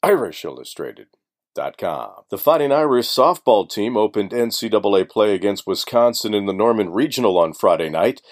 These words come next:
The Badgers leading four to nothing in the bottom of the seventh inning,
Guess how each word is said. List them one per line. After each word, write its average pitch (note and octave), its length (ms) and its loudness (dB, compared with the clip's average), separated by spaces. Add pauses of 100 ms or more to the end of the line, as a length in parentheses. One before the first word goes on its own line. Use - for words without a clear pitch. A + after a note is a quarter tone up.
(300)
The D#2+ 80 -18
Badgers F#2 460 -6
leading F#2 380 -6
four A#2 340 -4
to A2 140 -6
nothing A2 420 0
in G#2+ 140 -2
the F#2 60 -2
bottom A2+ 380 0
of G#2+ 100 -4
the F#2+ 80 -4
seventh C#3+ 440 0
inning, F#2 320 -4